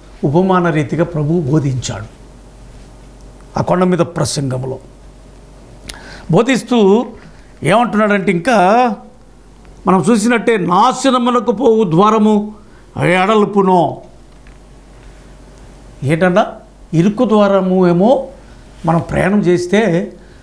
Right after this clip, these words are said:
దేవుని రాజ్యానికి ప్రయాణం చేస్తాము. నాశనం అంటే నరకానికి పోయే ద్వారం అంట,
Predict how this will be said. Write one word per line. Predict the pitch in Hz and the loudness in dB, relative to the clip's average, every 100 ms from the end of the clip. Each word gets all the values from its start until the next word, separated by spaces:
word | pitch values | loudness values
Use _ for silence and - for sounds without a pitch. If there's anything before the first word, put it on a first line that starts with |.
| - | -4
దేవుని | 151 185 190 | 0 2 2
రాజ్యానికి | 143 139 170 156 127 190 190 190 | 0 0 0 0 0 0 0 -2
ప్రయాణం | 190 156 160 143 | -2 0 0 -2
చేస్తాము. | 139 120 139 139 196 - - - - - - - - - - - | -4 -4 -2 0 0 -2 -14 -20 -20 -20 -20 -20 -20 -20 -20 -8
నాశనం | 131 139 151 - 233 - 262 220 196 | -4 -2 -2 0 0 0 0 0 -2
అంటే | - 233 175 151 | 0 0 0 0
నరకానికి | 151 190 196 196 165 120 - - - - - - - - - - - - - - - 175 | -2 -2 0 2 2 -2 -14 -20 -20 -20 -20 -20 -20 -20 -20 -20 -20 -20 -20 -20 -4 2
పోయే | 180 | 4
ద్వారం | 151 131 160 190 196 165 | 2 -2 0 2 2 2
అంట, | 151 | 2